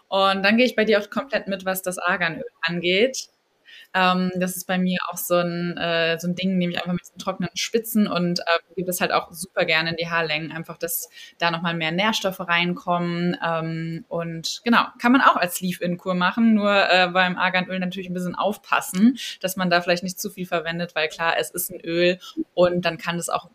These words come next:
ähm, ja, ein paar Haarwäschen dauern, äh, bis es wieder rausgewaschen ist. Also da vielleicht so ein bisschen drauf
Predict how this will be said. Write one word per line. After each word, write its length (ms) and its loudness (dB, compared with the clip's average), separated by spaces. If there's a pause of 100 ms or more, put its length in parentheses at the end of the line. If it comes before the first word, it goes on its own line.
(140)
ähm, 180 -4 (240)
ja, 180 -4 (160)
ein 120 -2
paar 260 2
Haarwäschen 500 0
dauern, 600 0
äh, 100 -4
bis 240 -6
es 140 -8
wieder 160 2
rausgewaschen 640 -2
ist. 360 0
Also 160 -2
da 160 -2
vielleicht 220 -6
so 80 -12
ein 120 -8
bisschen 300 -4
drauf 220 -4